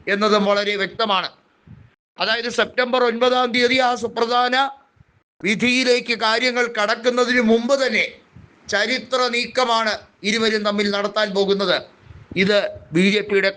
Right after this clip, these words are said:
കട്ടയും പടവും മടക്കും എന്നുള്ളതിന് യാതൊരു തർക്കവുമില്ല. ജഗദീപ് ധൻഖർ ഒരു വെടിപ്പുരയ്ക്ക്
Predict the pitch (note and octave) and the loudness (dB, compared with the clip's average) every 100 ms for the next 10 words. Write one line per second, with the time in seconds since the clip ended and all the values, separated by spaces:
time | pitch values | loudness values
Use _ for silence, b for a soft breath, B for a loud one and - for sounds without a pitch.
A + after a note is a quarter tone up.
0 | F#3+ F#3 - A3 G#3+ G3 F#3+ G3 F#3+ F#3+ | -2 -4 -4 -2 -2 -2 0 0 0 0
1 | F#3 G3+ F#3 - b b F3+ F#3+ G3+ F#3 | 0 -2 -4 -8 b b -2 0 2 2
2 | G3 F#3+ G3+ G3+ G3+ G3+ G#3 B3 A#3+ A3 | 2 2 0 -2 -2 -2 0 0 2 -2
3 | F3+ - _ _ _ _ _ - E3+ G3+ | -4 -8 _ _ _ _ _ -4 -2 0
4 | C4 D4 G3+ A#3+ A#3 A#3 G#3 - _ - | 0 -2 0 -2 0 -4 -4 -8 _ -2
5 | F3+ A3+ A3 A3+ G3 B3 A#3+ G3 | 0 2 2 0 0 0 0 -2